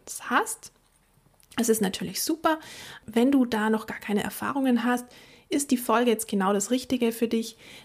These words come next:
denn ich möchte dir ein bisschen erzählen, wo denn eigentlich die Unterschiede zwischen Naturheilkunde und Schulmedizin, so wie wir sie kennen, ähm, liegen und ja, mit welchen Problemen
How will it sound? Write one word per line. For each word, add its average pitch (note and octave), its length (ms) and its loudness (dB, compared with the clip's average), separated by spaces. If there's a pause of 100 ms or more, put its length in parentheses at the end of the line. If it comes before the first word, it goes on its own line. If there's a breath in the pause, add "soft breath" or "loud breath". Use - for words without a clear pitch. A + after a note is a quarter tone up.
(120)
denn A3 220 4
ich - 160 -4
möchte C4 260 0
dir C4 80 0
ein A#3 120 4
bisschen B3 300 0
erzählen, C4 680 -2 (300 loud breath)
wo B3 140 0
denn C#4 140 2
eigentlich A#3 280 2
die D#4 120 -6
Unterschiede C4+ 720 0
zwischen A#3+ 540 0 (160 loud breath)
Naturheilkunde B3 1000 0
und G3 160 0
Schulmedizin, C4 800 -2
so A#3 140 -4
wie G3 180 -6
wir B3+ 120 0
sie C4 160 -2
kennen, A#3 480 2 (960)
ähm, A3 360 0
liegen A#3+ 500 0 (520 loud breath)
und B3 400 4 (160)
ja, A3+ 400 -2
mit A3+ 180 2
welchen C#4+ 280 2
Problemen B3+ 680 2